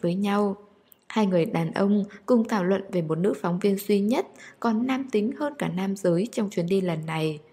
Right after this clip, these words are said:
Nói một hồi, câu chuyện bắt đầu chuyển sang vấn đề phụ nữ, rồi nói chuyện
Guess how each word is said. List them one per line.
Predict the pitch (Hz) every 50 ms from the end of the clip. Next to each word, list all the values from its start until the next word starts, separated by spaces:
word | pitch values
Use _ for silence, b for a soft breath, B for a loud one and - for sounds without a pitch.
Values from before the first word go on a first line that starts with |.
| b b b b b b b b b -
Nói | - 170 156 165
một | 208 262 240 208
hồi, | 190 180 165 160 165 160 151 B B B B -
câu | 269 262 254
chuyện | - 247 240 -
bắt | - 320 -
đầu | - 285 170 160 156 -
chuyển | - - 202 165 156
sang | - - 190 180 180
vấn | - 160 170
đề | 208 208 190 -
phụ | - 202 196
nữ, | 202 214 233 - - 359 494 - b b b b b b b
rồi | - - 202 175 160
nói | 160 160 156 151 160 165
chuyện | - 247 240 - - 156 151 147